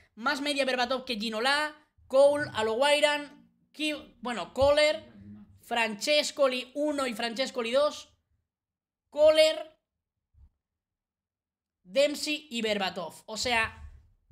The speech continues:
Berbatov tiene dos versiones, imagino que metería dos golazos. Francescoli también tiene dos versiones, metería dos golazos.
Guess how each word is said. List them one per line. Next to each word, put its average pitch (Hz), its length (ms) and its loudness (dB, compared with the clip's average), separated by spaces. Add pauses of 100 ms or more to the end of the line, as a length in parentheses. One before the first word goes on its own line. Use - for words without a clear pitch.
(640)
Berbatov 285 640 4
tiene 359 200 4
dos 302 160 6
versiones, 381 800 0 (100)
imagino 240 420 -4
que 254 80 -6
metería 254 320 -4
dos 247 180 -6
golazos. 302 680 -2 (240)
Francescoli 254 1120 0
también 254 260 -8
tiene 254 220 -6
dos 240 180 -4
versiones, 311 640 2 (220)
metería 214 340 -6
dos 226 140 -8
golazos. 262 540 -4